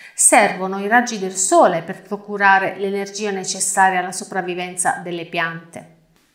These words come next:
Quindi è necessaria anche l'energia contenuta negli alimenti per permettere all'individuo di pensare e conseguentemente di agire sulla mente universale. Diciassette.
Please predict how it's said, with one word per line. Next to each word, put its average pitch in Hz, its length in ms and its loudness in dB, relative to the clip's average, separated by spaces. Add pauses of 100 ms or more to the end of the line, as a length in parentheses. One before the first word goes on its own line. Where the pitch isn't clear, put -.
(340)
Quindi 202 340 2
è 175 60 -4
necessaria 185 920 0 (280)
anche 196 420 2
l'energia 185 640 -6
contenuta 190 680 -6
negli 170 280 -10
alimenti 180 840 -6 (360)
per 208 220 2
permettere 240 680 0
all'individuo 214 680 -6
di 226 140 -8
pensare 196 800 -4
e - 160 -14
conseguentemente 202 1080 -4
di 269 100 -4
agire 175 600 -6
sulla 330 340 -2
mente 165 340 -8
universale. - 720 -14 (1040)
Diciassette. - 1120 -4